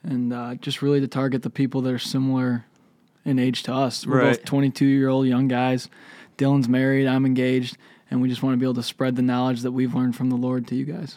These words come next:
Speaker 2: Yeah, that's kind of our, our vision moving forward with this podcast, too, is, um, just to bring a, a weekly conversation, a weekly encouragement. If you're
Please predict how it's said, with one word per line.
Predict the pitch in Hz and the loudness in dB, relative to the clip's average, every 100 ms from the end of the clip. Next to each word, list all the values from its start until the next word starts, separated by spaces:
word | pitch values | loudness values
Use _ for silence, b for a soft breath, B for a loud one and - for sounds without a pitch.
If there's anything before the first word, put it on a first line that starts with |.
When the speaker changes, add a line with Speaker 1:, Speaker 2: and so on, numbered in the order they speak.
| - | -4
Speaker 2:
Yeah, | 135 147 | 0 2
that's | 127 - | 0 0
kind | 175 | 0
of | 156 | 2
our, | 135 120 - | 4 4 2
our | - 127 | 0 2
vision | 127 139 135 | 4 2 2
moving | 127 135 120 | 2 2 0
forward | - 131 143 107 | 0 2 2 0
with | 113 | -4
this | - 113 | -6 -8
podcast, | - 117 120 117 107 - | -2 -2 -2 -4 -4 -2
too, | 131 120 | 0 2
is, | 110 - - - b b b b b - | 0 -4 -14 -20 b b b b b -2
um, | 127 117 107 - - | 0 2 0 -6 -6
just | - 160 | -2 0
to | 143 | 2
bring | 143 151 | 2 4
a, | 123 - - | 2 2 0
a | 123 | 0
weekly | 113 147 147 135 | 2 2 2 -2
conversation, | 135 135 117 - 117 - | 0 0 0 -2 -4 -2
a | 113 | -2
weekly | 113 143 147 131 | 2 0 0 0
encouragement. | 117 - 120 120 113 110 - | 0 0 0 0 -2 -2 -4
If | 110 - | -6 0
you're | 123 120 113 | 2 2 0